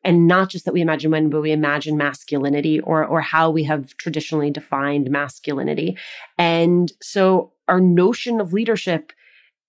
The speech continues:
globally is sort of inherently masculine. And that means that a woman who shows up being assertive or aggressive will get dinged.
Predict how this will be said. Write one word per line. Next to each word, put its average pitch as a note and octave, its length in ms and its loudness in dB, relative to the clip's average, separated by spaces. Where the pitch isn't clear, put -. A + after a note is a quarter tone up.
globally F3 760 2
is F#3 80 -8
sort F#3+ 140 0
of F#3 220 -2
inherently F#3 640 0
masculine. D#3+ 680 0
And F#3+ 680 0
that F#3 240 0
means F#3 500 0
that F3+ 480 0
a G3+ 60 0
woman F#3 320 0
who G3 160 0
shows F#3 340 -2
up E3+ 320 -2
being C4+ 280 -2
assertive E3 420 0
or F3 80 0
aggressive E3+ 500 -4
will G3 80 0
get F#3+ 240 -2
dinged. A#3+ 420 -6